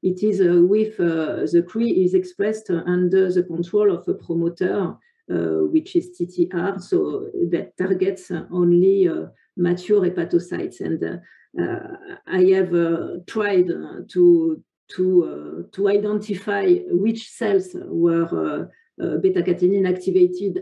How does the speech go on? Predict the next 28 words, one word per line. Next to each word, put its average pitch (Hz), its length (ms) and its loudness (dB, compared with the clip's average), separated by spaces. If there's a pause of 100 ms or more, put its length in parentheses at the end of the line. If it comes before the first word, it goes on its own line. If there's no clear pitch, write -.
after 196 580 0
the 170 300 2
induction 175 840 0
of, 160 280 -8 (200)
by - 120 -2
tamoxifen 175 840 -2
or 147 220 -10
by 156 140 -4
A - 20 0
A 165 420 4
V, 196 340 -2 (360)
and 175 260 2 (140)
I, 180 220 0 (100)
I 180 120 6
saw 202 320 0
only 196 600 2
mature 180 500 0
hepatocytes, 165 840 -4 (460)
uh, 175 40 -2
uh, 170 920 0 (100)
in 226 180 4
the 240 220 0
periportal 202 840 -2 (120)
or 220 380 -4 (100)
in 208 140 2
the 185 260 0
pericentral 175 880 2
region - 460 -10